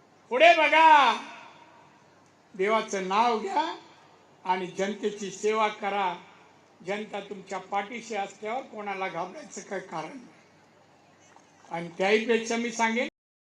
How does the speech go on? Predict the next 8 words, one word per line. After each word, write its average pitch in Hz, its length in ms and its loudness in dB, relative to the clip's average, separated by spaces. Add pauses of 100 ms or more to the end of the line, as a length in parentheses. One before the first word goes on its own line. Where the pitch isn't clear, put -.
(340)
या 202 180 -4
जिल्ह्यातील 196 580 -10
माझे 190 280 -6
कार्यकर्ते 196 760 -2
नव्वद 202 340 0
सालापासून 208 640 -2
मला 214 300 0 (380)
मिळाले. 220 400 0